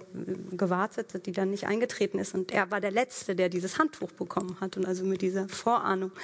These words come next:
dass das das ist, was, äh, ihm widerfahren wird. Und so hat er dieses Handtuch aus dem Iran, äh, mitgebracht. Und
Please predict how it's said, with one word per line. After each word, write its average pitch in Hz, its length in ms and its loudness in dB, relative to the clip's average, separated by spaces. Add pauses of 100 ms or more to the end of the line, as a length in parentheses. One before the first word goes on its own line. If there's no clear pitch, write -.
(300)
dass 185 160 -2
das 202 280 0
das 202 200 0
ist, 196 180 -2
was, 190 200 -2
äh, 196 260 0
ihm 214 480 0
widerfahren 185 640 2
wird. 185 140 -4 (500)
Und 226 100 2
so 226 120 4
hat 254 120 2
er 240 80 0
dieses 208 360 -4
Handtuch 302 320 2
aus - 200 0
dem 202 100 4
Iran, 190 600 2
äh, 185 380 0 (300)
mitgebracht. 220 680 0 (540)
Und 220 400 2